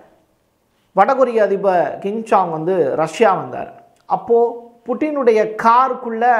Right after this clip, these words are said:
வடகொரிய அதிபர் பயணம் செய்யக்கூடிய காட்சி அரங்கேறிச்சு. அந்த டயத்துல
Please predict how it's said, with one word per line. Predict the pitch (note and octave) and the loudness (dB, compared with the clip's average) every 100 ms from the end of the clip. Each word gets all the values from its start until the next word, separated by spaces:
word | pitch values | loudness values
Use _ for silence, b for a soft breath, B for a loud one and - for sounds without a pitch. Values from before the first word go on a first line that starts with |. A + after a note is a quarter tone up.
| F3+ D3+ | 0 -2
வடகொரிய | F3+ F#3 G3 F#3 | -2 -2 -2 0
அதிபர் | F3+ E3+ E3+ F3+ | 0 2 0 -2
பயணம் | - F3 F3+ F3 | -2 -2 -2 -4
செய்யக்கூடிய | F3 E3+ E3 D#3 D#3+ | -2 -2 -2 -2 -4
காட்சி | E3 E3 D#3+ E3 | -2 -4 -2 -2
அரங்கேறிச்சு. | C#3 C3+ C3+ C3 - - _ b b b b | -2 -4 -10 -16 -18 -20 _ b b b b
அந்த | b E3+ A#3 B3 | b -2 0 2
டயத்துல | A3+ A3+ A#3 A#3 A#3 F#3 C#3 | 2 2 0 2 2 2 0